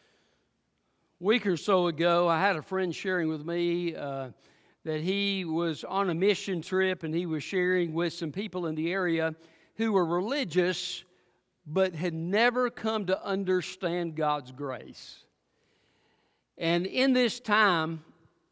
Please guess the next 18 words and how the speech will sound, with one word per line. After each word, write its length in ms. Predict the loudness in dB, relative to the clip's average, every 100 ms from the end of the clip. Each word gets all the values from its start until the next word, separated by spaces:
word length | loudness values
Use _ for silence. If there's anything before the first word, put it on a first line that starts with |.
| _ _ _ _ _ -20 _ 2
uh, 380 | 6 6 4 0
he 280 | -2 0 0
shared 380 | 0 6 8 8
with 140 | 2
them 200 | 2 2
the 80 | 2
grace 420 | 6 6 6 0
of 160 | -2 0
God. 400 | 2 2 -2 -4
And, 280 | -6 -6 -6
you 160 | -2 2
know, 80 |
I've 220 | 4 4 2
seen 240 | -2 2
this 180 | 2 2
over 160 | -4
the 80 | 0
years 380 | 4 4 2